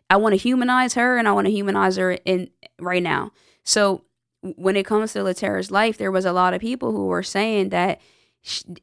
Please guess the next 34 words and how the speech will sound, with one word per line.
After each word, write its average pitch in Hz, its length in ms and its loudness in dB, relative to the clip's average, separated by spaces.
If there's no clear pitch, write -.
they 180 160 4
hit 196 200 2
her 185 200 4
up, 208 240 2
they 180 160 -2
didn't 170 240 -2
get 180 180 -4
a 175 40 -12
chance 185 320 0
to 151 100 -8
hear 170 240 0
back 185 360 -2
from 202 240 0
her, 196 200 2
they 170 220 2
were 170 300 0
talking 196 360 -2
to 196 240 -4
her, 190 160 2
and 175 200 -2
so 180 180 0
I, - 400 -2
and 180 140 -2
so 190 140 -2
the 180 100 0
thing 254 320 -2
is 196 260 -2
too, 220 280 -4
where 180 400 -2
it 196 100 0
became 190 300 -2
challenging 196 600 2
is 185 160 -2
that 165 280 0